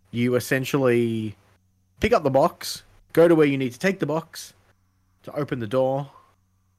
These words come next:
and then you run up to the door, and then you need to put the box back where it was originally, so you shoot it, and you rewind the time so the box moves back across the map, back to where it was to open the exit door.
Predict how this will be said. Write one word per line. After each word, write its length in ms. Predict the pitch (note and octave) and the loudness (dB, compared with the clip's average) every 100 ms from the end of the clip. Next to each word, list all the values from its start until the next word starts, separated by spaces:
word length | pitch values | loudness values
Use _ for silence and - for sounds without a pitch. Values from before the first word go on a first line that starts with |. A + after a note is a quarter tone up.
| _ - | _ -12
and 180 | A#2 A#2 | -8 -4
then 340 | A#2+ A#2+ A#2 | -4 -4 -6
you 120 | A#2 B2 | -6 -2
run 140 | E3 | 0
up 100 | D3 | -2
to 60 | E3 | -4
the 120 | A#2+ | -6
door, 340 | B2+ B2 A#2+ | -2 -2 -2
and 120 | A#2 A#2+ | -4 -6
then 100 | A#2 | -6
you 60 | |
need 140 | B2 A#2 | -8 -8
to 60 | |
put 120 | - | -8
the 60 | C3 | -4
box 220 | C#3 B2+ | -4 -2
back 240 | - E3 E3+ | -2 -2 0
where 120 | C#3 | -2
it 60 | |
was 220 | A#2+ A#2+ A2+ | -2 -4 -4
originally, 460 | C#3+ F3 F3+ E3+ | -2 0 0 -2
so 140 | D#3 G#2+ | -4 -10
you 100 | G2+ | -6
shoot 240 | - F3 | 0 0
it, 140 | E3+ - _ - | 0 -8 _ -8
and 340 | A#2 A2+ A2 | -6 -6 -8
you 100 | G#2+ A#2 | -8 -4
rewind 360 | D#3 D3 C3 | -2 -2 -4
the 80 | A#2+ | -8
time 320 | - A#2+ A#2 | -8 -8 -8
so 140 | - A2 | -10 -10
the 80 | |
box 320 | G2+ C3 - - | -6 -8 -8 -16
moves 320 | A#2 C3+ B2+ | -8 -6 -6
back 220 | A2+ E3+ E3+ | -4 -4 -4
across 360 | - D#3+ - | -4 -6 -6
the 120 | - | -10
map, 340 | A#2 A#2+ - - - _ _ | -8 -8 -10 -20 -20 _ _
back 160 | E3+ E3 | -6 -6
to 120 | - | -2
where 120 | C#3 | 0
it 60 | B2+ | 0
was 340 | A#2 A2+ A2 - | 0 -2 -2 -8
to 120 | G2+ | -8
open 260 | G#2 A2 | -8 -8
the 100 | G#2+ C3+ | -6 -4
exit 220 | C3 F#2+ | -4 -6
door. 260 | G#2 D#2 | -8 -8